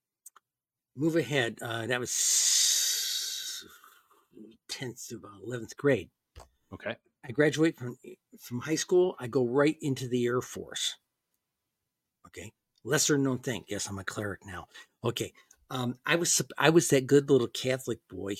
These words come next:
Speaker 1: who went to mass every morning. Every morning. Everyone thought I was the one, one of two or three people who were going to be a Catholic priest out of our school class. Okay.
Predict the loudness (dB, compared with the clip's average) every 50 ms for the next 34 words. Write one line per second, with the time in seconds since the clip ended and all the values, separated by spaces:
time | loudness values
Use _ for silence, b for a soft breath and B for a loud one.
0 | -8 -8 -8 -6 -4 -6 -6 -4 -6 -6 -4 -4 -2 -2 -2 -4 -4 -6 -6 -8
1 | -8 -10 -10 -10 -10 -12 -12 -14 -14 -18 _ -20 _ _ _ _ _ _ _ _
2 | _ _ _ _ _ _ _ _ -18 -18 _ _ _ -14 -10 -8 -8 -6 -8 -10
3 | -10 -12 -12 -14 -16 -18 -20 _ _ _ _ _ _ _ _ _ _ _ _ _
4 | _ _ _ _ -4 -2 0 2 4 4 6 6 6 4 4 2 0 -2 -2 -2
5 | -2 -2 -4 _ -12 -12 -10 -8 -6 -6 -6 -6 -6 -6 -4 -4 -6 -6 -6 -8
6 | -8 -8 -6 -6 -6 -6 -8 -8 -8 -6 -4 -2 0 0 -2 -2 -2 -4 -4 -4
7 | -2 -4 -6 -4 -6 -8 -8 -8 -8 -6 -8 -8 -8 -6 -6 -4 -4 -4 -6 -8
8 | -6 -6 -6 -6 -6 -8 -8 -8 -8 -8 -8 -10 -12 -14 _ -12 -8 -6 -4 -4
9 | -4 -4 -4 -4 -6 -6 -4 -4 -2 -4 -4 -6 _ _ _ _ _ _ -2 -2
10 | -2 -2 -2 -6 -8 -10 -12 -14 -14 -12 -10 -8 -8 -8 -10 _ _ _ _ _
11 | _ _ _ _ _ _ _ _ _ _ _ _ _ _ _ _ _ -14 -10 -10
12 | -10 -10